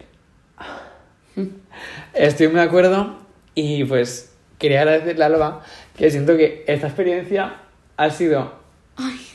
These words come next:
Speaker 2: como ha sido precisamente porque lo ha compartido con ella. ¡Ay, joder!
Speaker 1: ¿Cómo puede ser tan mono?
Speaker 2: Nada, ya, este episodio ha quedado al final ya como el culo. Pero sí que es cierto que creo que, pues eso,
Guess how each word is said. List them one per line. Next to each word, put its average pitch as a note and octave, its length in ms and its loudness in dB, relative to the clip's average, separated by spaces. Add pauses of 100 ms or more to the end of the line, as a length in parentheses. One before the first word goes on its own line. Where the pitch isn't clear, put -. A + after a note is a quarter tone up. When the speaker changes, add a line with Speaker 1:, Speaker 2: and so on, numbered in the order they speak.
Speaker 2:
como E3 260 2
ha E3+ 80 2
sido G#3 260 -2
precisamente E3+ 420 -2
porque E3+ 160 0
lo C#3 60 0
ha C#3+ 40 -2
compartido D3+ 420 0
con D#3 160 -4
ella. E3 280 -6 (960)
¡Ay, A#3 380 4
joder! B3 640 8 (520)
Speaker 1:
¿Cómo A#3+ 180 -4
puede D4+ 280 -2
ser D4 220 -6
tan C#4+ 220 -2
mono? A3+ 340 -8 (720)
Speaker 2:
Nada, F3 400 8
ya, F3 240 4
este E3 160 0
episodio E3+ 400 4
ha D#3+ 40 2
quedado D#3+ 240 6
al D#3+ 60 -2
final D3+ 320 2
ya D3+ 340 4 (180)
como E3 180 8
el D3 140 6
culo. C#3 360 6 (460)
Pero E3 200 6
sí D#3 120 0
que E3+ 120 0
es E3+ 60 0
cierto F3 200 -2
que F3 120 0
creo D#3 160 0
que, D#3 200 -4 (400)
pues C#3+ 160 -6
eso, C3 260 -6